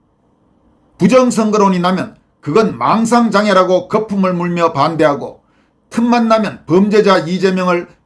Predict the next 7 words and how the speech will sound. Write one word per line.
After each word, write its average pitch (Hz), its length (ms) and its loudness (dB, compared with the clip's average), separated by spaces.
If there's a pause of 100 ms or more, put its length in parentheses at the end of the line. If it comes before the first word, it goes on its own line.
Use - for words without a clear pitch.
교묘히 202 500 0
옹호하던 180 640 0
그 185 240 2
둘이 180 440 -4 (460)
그만큼 190 640 -2
미웠다는 180 540 0
얘기다. 120 400 -8